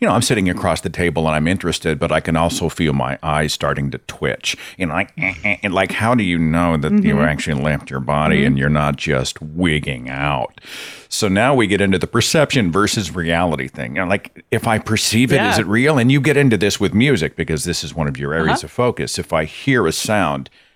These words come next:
Speaker 1: I interpret it as music. How much of reality is based on perception?
Speaker 2: Oh, man, that is such a deep question.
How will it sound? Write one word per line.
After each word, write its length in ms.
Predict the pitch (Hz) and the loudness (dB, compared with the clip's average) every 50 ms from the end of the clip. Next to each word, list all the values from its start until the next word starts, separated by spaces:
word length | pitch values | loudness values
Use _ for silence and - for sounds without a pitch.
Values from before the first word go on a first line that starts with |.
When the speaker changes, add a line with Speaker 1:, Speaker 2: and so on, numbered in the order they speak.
| _ - | _ -2
Speaker 1:
I 100 | - 104 | 0 2
interpret 640 | 101 95 98 104 - - - 208 214 214 - 110 90 - | 2 4 2 0 0 0 2 2 2 2 2 -2 0 0
it 140 | 73 71 - - | -2 -2 -2 -2
as 200 | 95 87 69 71 | -4 -2 -2 -2
music. 520 | 90 104 131 151 131 90 90 - - - - _ - | -2 0 0 0 0 0 -2 -4 -6 -10 -14 _ -8
How 200 | - - 147 180 | -4 0 2 4
much 300 | 214 233 233 202 - 175 | 4 4 2 2 2 0
of 100 | 143 110 | 0 0
reality 560 | 120 117 95 104 123 151 165 131 104 90 90 | 0 -2 0 0 0 2 2 2 0 0 0
is 100 | 85 - | -2 -2
based 320 | - - 92 101 98 - - | -2 -2 -2 0 -2 -2 -2
on 140 | 87 85 87 | -2 -2 -2
perception? 800 | - - 90 - - - 139 147 - - - - 71 - - - _ _ _ _ _ - | -4 -6 -8 -6 -2 2 2 2 2 0 -2 -2 -4 -4 -8 -12 _ _ _ _ _ 0
Speaker 2:
Oh, 360 | 254 262 294 311 285 254 220 | 2 4 4 4 4 4 2
man, 520 | 196 202 208 240 277 302 277 240 214 196 208 | 2 0 2 2 4 4 4 2 2 0 2
that 200 | 233 254 277 269 | 2 2 2 0
is 160 | 269 269 - | -2 -6 -6
such 260 | - 269 262 247 247 | -4 -4 -4 -2 -2
a 80 | 277 262 | -4 -6
deep 440 | 208 202 233 247 247 247 233 _ | -4 -4 -4 -2 -2 -4 -6 _
question. 840 | - - - 240 247 262 262 - - 254 208 196 180 175 175 175 180 | -8 -2 0 0 0 0 -4 -6 -4 -2 -2 0 -2 -4 -6 -8 -12